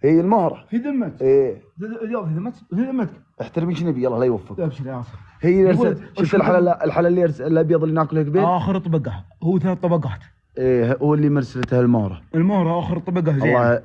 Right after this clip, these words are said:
Speaker 1: يبيض وجهس ويرفع قدرس ولا يهينس ونغوص.
Speaker 2: ها؟
Speaker 1: وجعل أبوس في الجنة.
Speaker 2: الله يسعدك.
Speaker 1: الله يكثر خيرها.
Speaker 2: صراحة حلا
Speaker 1: ويجعل أبوس في الجنة ويعطي العطاء من كان ضاري بالعطاء.
Speaker 2: معي صداع والسبة أنتي.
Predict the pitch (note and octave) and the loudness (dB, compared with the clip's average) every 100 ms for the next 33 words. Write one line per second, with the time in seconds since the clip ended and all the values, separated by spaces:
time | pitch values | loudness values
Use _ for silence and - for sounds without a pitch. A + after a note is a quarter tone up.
0 | B2 A#2 A#2+ A#2 A#2+ G2 F#2+ F2+ - _ | -2 0 2 4 2 0 -4 -8 -12 _
1 | A2 A2 G#2+ G#2 A2 F#2+ F2+ - F#2+ G#2+ | -2 0 0 0 -2 -4 -8 -12 -4 0
2 | G#2+ G#2+ A2 G2+ G2 G#2+ G#2+ G2 G2 - | 2 2 0 0 -2 -2 -2 -2 -6 -6
3 | - G3+ E3 - - _ _ _ _ - | -4 -2 -2 -6 -20 _ _ _ _ -6
4 | G2 G2+ G2 - G#2+ A2+ A#2+ A2+ G#2 A2+ | 0 2 0 -2 0 2 2 0 0 0
5 | G#2+ A2 G#2 F2+ - D2 E2 C3 B2+ A2 | 2 2 0 -2 -8 -8 -4 -4 -6 -6
6 | F2+ F#2 - - A2+ G#2+ G#2+ G#2+ A2 E2+ | -8 -10 -12 -4 0 0 0 -2 -4 -2
7 | G#2 F#2+ F#2 - - A2+ A2 G#2+ A#2+ A2 | -2 -2 -6 -10 -6 -4 -2 0 -2 -2
8 | G2+ F2 - - G#2+ G#2 G2+ G#2+ G#2 - | -4 -6 -6 0 2 4 4 4 2 -2
9 | A2 G#2+ G2+ A2 G#2+ B2 A2 A2 C3+ C3+ | 0 0 0 0 2 2 2 4 2 2
10 | F3 D#3 E3 G3+ G#3+ F#3+ E3+ D#3+ C3+ A#2+ | 0 2 0 0 0 0 2 2 2 2
11 | A2 F#2 A2 C3 D3 B2+ C3 F2+ A#2 A#2+ | 0 -2 -2 0 -2 -2 -2 -4 -4 -6
12 | D#3 C3+ C3 G#2 G2+ | -6 -4 -4 -4 -8